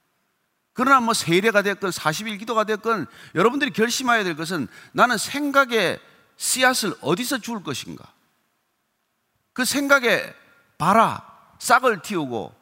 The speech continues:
개화, 꽃을 피우는 것은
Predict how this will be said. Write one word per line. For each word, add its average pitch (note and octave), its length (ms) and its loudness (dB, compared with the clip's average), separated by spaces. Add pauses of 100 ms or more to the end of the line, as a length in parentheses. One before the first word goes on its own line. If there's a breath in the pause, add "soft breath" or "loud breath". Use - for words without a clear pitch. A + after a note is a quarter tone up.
(440)
개화, F3 440 4 (260)
꽃을 C4+ 400 0
피우는 F#3+ 340 -6
것은 C#3+ 320 -8